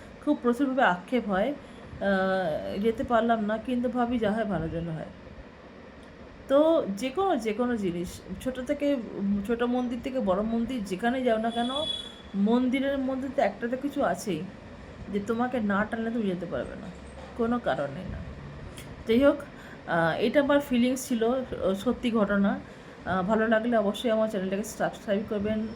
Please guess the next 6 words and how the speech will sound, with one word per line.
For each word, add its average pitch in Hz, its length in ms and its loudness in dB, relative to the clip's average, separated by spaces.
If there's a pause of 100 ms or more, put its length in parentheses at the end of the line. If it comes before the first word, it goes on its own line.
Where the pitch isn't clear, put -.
চ্যানেলটাকে, 185 640 -2 (460)
আর, 165 260 2
আহ, 170 1120 -2
আমার 180 480 0
ভিডিওটাকে 214 400 -2
লাইক 190 280 0